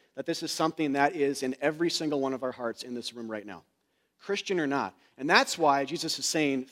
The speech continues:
through this story, this little, small little lens of history to all of us here right now, beware and seriously watch out for this. It is a, a damning thing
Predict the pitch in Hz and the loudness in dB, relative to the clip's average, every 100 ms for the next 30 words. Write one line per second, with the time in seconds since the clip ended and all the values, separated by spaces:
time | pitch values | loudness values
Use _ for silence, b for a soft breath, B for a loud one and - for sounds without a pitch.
0 | - - 180 247 240 190 - - - - | -20 -12 -2 0 6 4 4 -4 -4 -4
1 | - 185 170 131 131 - 190 180 - 190 | 2 4 4 2 -2 -2 0 0 2 4
2 | 208 156 143 165 170 143 170 170 - 135 | 6 6 6 2 0 -4 -2 -4 -2 -6
3 | 127 139 160 170 160 - 143 139 131 135 | -2 0 2 2 0 -2 -2 -2 -2 -4
4 | 123 113 b b b _ 180 180 175 151 | -4 -6 b b b _ -6 -4 -2 0
5 | 165 143 92 - _ _ _ _ _ _ | 0 0 -4 -12 _ _ _ _ _ _
6 | 156 147 - - 220 220 214 190 - 156 | -10 -4 -2 0 2 2 2 2 0 0
7 | 143 131 139 110 98 - 110 101 - - | 2 0 -2 -4 -6 -10 -10 -8 -8 -8
8 | 143 156 165 156 147 123 - b 147 131 | -6 2 2 4 2 2 -2 b -4 -2
9 | 160 175 190 185 170 - 135 95 | 0 2 2 2 0 -2 -4 -4